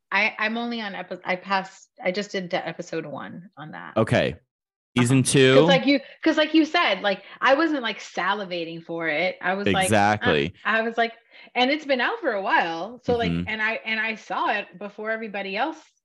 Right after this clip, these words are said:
Speaker 1: cared to see it. But I was like, "Oh, I guess if it comes around, it comes around. If it doesn't, it doesn't." Um,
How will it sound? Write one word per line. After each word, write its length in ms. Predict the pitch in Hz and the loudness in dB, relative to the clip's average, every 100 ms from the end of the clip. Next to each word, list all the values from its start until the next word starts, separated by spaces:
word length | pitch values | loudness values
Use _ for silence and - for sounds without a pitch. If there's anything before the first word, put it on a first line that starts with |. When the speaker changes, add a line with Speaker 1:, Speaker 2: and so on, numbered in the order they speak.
| _ - | _ -8
Speaker 1:
cared 300 | 175 165 160 | -6 -6 -8
to 80 | 165 | -12
see 260 | 165 156 | -8 -4
it. 220 | 160 170 - - - _ 214 | -2 -2 -6 -20 -20 _ 0
But 100 | 208 | 2
I 140 | 202 | 2
was 220 | 214 214 | 2 0
like, 200 | 226 220 | 0 -2
"Oh, 220 | 339 370 370 | -6 -4 -2
I 80 | |
guess 300 | 330 320 320 | 0 -2 -2
if 60 | 285 | -6
it 100 | 277 | -4
comes 260 | 277 277 277 | -4 -4 -4
around, 220 | 277 269 | -4 -4
it 80 | 269 | -8
comes 220 | 262 262 | -8 -6
around. 260 | 262 277 | -4 -4
If 80 | 277 | -6
it 80 | 233 | -6
doesn't, 260 | 226 240 262 | -6 -6 -4
it 140 | 262 | -4
doesn't." 480 | 254 294 226 180 175 _ _ _ - | -2 -4 -6 -8 -12 _ _ _ -6
Um, 680 | 202 202 190 180 175 170 | 0 0 0 -4 -8 -10